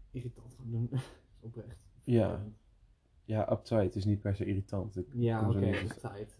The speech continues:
Speaker 2: Ik zou zeggen wanneer mensen niet willen pra-, stoppen met praten. Want dat kan echt
Speaker 1: Ja.
Speaker 2: heel hinderlijk zijn.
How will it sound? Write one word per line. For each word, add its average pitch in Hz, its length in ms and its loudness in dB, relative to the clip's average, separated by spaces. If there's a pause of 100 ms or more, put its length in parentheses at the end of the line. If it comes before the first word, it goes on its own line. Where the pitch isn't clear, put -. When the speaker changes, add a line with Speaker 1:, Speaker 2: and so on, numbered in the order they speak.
Speaker 2:
Ik 107 120 -4
zou 120 140 -2
zeggen 117 240 2
wanneer 107 200 4
mensen 101 300 2
niet 104 80 4
willen 95 180 2
pra-, - 260 -6
stoppen 101 300 -4
met 95 140 -2
praten. 78 280 -2
Want - 120 -6
dat 95 100 -6
kan - 200 -6
echt 117 80 2
Speaker 1:
Ja. 110 240 2
Speaker 2:
heel 110 220 10
hinderlijk 98 360 2
zijn. 92 180 -2